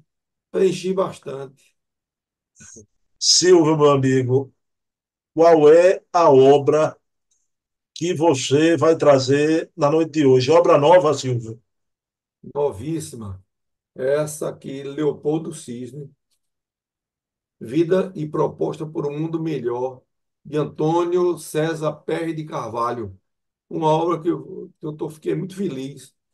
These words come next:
Speaker 1: que eu sou muito, admiro muito Leopoldo Cisne, em boa hora, ele atualizou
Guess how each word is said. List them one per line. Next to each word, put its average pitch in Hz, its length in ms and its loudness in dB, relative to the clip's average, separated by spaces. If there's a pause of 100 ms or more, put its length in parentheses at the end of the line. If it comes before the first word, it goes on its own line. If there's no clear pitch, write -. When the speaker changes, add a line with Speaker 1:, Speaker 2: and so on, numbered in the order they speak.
(280)
Speaker 1:
que - 80 -4
eu 151 80 -4
sou 151 320 -4
muito, 143 720 -8 (480)
admiro 160 460 -2
muito 165 200 -4
Leopoldo 151 380 -4
Cisne, 160 600 -8
em 131 40 -10
boa 156 380 0
hora, 143 500 0 (720)
ele 127 440 -10
atualizou 131 1160 -4